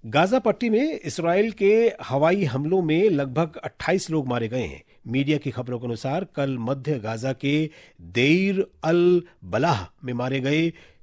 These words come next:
तेरह लोगों में चार बच्चे और दो महिलाएं शामिल हैं। इस बीच इसराइल की सेना ने खबर दी है कि पिछले अड़तालीस घंटों में गाजा के लगभग दो सौ पचास ठिकानों पर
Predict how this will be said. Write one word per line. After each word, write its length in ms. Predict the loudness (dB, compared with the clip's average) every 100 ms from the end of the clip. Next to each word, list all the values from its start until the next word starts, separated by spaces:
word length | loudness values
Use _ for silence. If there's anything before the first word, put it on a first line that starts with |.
| -4
तेरह 260 | 0 2 2
लोगों 280 | 2 0 0
में 120 | -2
चार 300 | -2 -2 -2
बच्चे 340 | -4 -6 -4 0
और 260 | 2 0
दो 180 | 0 -2
महिलाएं 320 | -2 -2 -2
शामिल 320 | -4 -4 -6
हैं। 120 | -10 -16 -20 _ -12
इस 120 | -4
बीच 320 | -2 -2 -4 -10
इसराइल 360 | -8 -4 -6 -6
की 140 | -8
सेना 220 | -6 -4
ने 120 | -4
खबर 280 | -6 -8 -8
दी 160 | -4 -4
है 100 | -2
कि 120 | -6
पिछले 520 | -8 -8 -4 -2 -2 -6 -16 -10
अड़तालीस 500 | -6 -4 -2 -2 -2
घंटों 300 | -4 -4 -4
में 260 | -2 -4 -6 -14 -10
गाजा 320 | -2 0 0
के 140 | -2 -2
लगभग 400 | -2 -4 -6 -6
दो 140 | -6
सौ 140 | -6 -6
पचास 400 | -6 -6 -6 -6
ठिकानों 300 | -6 -6 -6
पर 280 | -6 -8